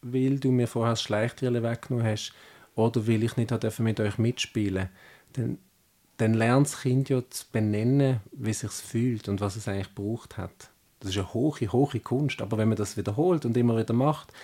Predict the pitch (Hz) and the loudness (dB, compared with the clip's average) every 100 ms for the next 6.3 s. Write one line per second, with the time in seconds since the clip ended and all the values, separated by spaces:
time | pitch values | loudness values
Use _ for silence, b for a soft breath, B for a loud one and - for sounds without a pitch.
0 | B - 123 120 123 - 147 143 110 - | B -2 2 2 0 0 2 2 -2 -2
1 | 113 113 120 113 104 101 107 139 147 - | -2 -2 -2 -2 -2 -2 -2 -2 -2 -6
2 | 90 - - - 113 98 104 101 98 b | -10 -10 -10 -8 -6 -4 0 0 -2 b
3 | b - 101 107 131 143 127 - 107 107 | b -6 -2 2 2 2 -2 -6 -6 -4
4 | 110 143 110 107 104 101 b b b b | -2 0 -2 -2 -6 -8 b b b b
5 | - 123 117 139 165 156 151 135 143 147 | 2 4 6 6 6 6 6 6 6 6
6 | 127 139 127 | 4 4 2